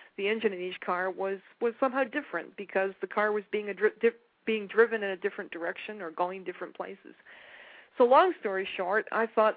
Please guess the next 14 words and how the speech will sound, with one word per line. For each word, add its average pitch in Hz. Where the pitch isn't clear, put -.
psychiatry 220
was, 196
at 190
that 226
point 185
in -
time, 185
we're 196
talking 262
about 196
the -
late 196
nineteen 208
eighties, 185